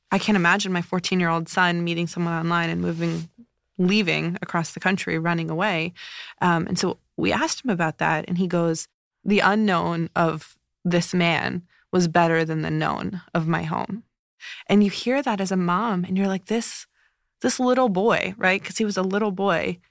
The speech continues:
gave up everything. He gave up safety. He gave up security because he wasn't able to be himself. And he gave it up in hopes that he would find a place and a person that would allow him to be himself.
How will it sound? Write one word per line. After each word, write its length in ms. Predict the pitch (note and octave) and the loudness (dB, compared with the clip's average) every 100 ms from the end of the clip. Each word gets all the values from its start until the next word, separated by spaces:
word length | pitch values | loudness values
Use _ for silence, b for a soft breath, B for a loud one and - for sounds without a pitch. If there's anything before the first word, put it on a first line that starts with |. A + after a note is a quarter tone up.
| _ F3+ | _ -2
gave 340 | F3+ G3+ A3+ G3+ | 4 4 4 4
up 360 | E3+ E3+ _ - _ _ _ | 2 0 _ -20 _ _ _
everything. 500 | G3 A3 E3+ D#3+ - | 4 6 4 0 -2
He 120 | E3+ F3+ | -2 0
gave 180 | F3+ | 0
up 200 | E3+ - | 0 -2
safety. 440 | - - G3 - F3+ | -4 0 0 0 -2
He 100 | F3 | 0
gave 160 | F3 | 0
up 140 | E3 - | -2 -6
security 720 | - - - G3 F#3+ E3+ F3 - _ _ _ - F#3+ | -10 -6 0 2 2 -2 -6 -12 _ _ _ -2 2
because 480 | G#3 G#3 - G3+ G3+ | 4 2 2 0 0
he 160 | G#3 | -2
wasn't 300 | F#3 F3 G3 | 0 2 0
able 200 | F3 E3+ | 0 -2
to 120 | E3+ E3 | -4 -4
be 220 | F3 E3 | -2 -2
himself. 680 | E3+ E3 - - G3 - - | -2 0 2 0 -4 -16 -4
And 160 | F#3 F3+ | 0 2
he 380 | F#3 F3 E3+ F3 F3 | 2 0 -2 -4 -2
gave 260 | F#3 G3 | 0 2
it 120 | G3 | 2
up 260 | F3 G#3+ _ _ _ b b b b - | 2 0 _ _ _ b b b b 0
in 140 | F#3+ | 2
hopes 580 | E3+ - F3+ A#3 - - | 2 0 -4 -4 -8 -6
that 180 | - G3 | -2 0
he 80 | F#3+ | 0
would 140 | F3 | -2
find 260 | - F#3+ F3 | -2 -2 -4
a 40 | |
place 600 | - - F#3 A#3 - - - | -6 -4 -4 -2 -6 -10 -4
and 80 | E3+ | -4
a 60 | |
person 640 | - - F3+ - G#3+ A#3 A#3 B B - | -4 -4 -4 -2 -4 -2 -4 B B 0
that 100 | F3 | 2
would 100 | F3 | 2
allow 380 | E3+ E3 D#3+ F3 | 2 2 2 0
him 480 | E3 D#3+ F3 F3 - | -2 -4 -4 -8 -8
to 80 | - | -4
be 160 | F3 E3+ | 0 0
himself. 560 | E3+ - - - - | 0 0 -2 -2 -12